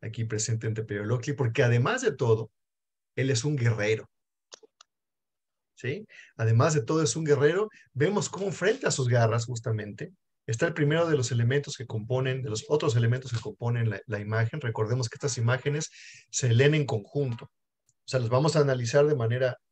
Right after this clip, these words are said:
de manera aislada, pero entendiendo que siempre se van enlazando y tienen relación una imagen con la otra. No podemos decir que ahí está Tepeyoloctli y aparte están las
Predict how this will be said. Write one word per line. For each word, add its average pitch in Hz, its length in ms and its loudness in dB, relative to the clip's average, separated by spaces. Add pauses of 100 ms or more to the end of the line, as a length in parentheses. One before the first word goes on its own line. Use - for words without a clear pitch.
(100)
de 120 100 -4
manera 120 500 -2
aislada, 131 480 0
pero 151 280 6 (380)
entendiendo 135 640 2
que 147 100 -2
siempre 147 360 0
se 135 100 -2
van 131 180 0
enlazando 131 640 -4 (460)
y 117 80 -8
tienen 135 260 4
relación 127 600 0
una 156 240 -2
imagen 135 380 0
con 117 180 -2
la 104 140 -2
otra. 131 300 -2 (340)
No 120 240 -2
podemos 127 400 0
decir 120 360 -2
que 120 120 -2
ahí 110 100 2
está 120 240 -2
Tepeyoloctli 120 800 -2
y - 40 -4
aparte 120 400 -2
están 113 280 -2
las 107 200 -8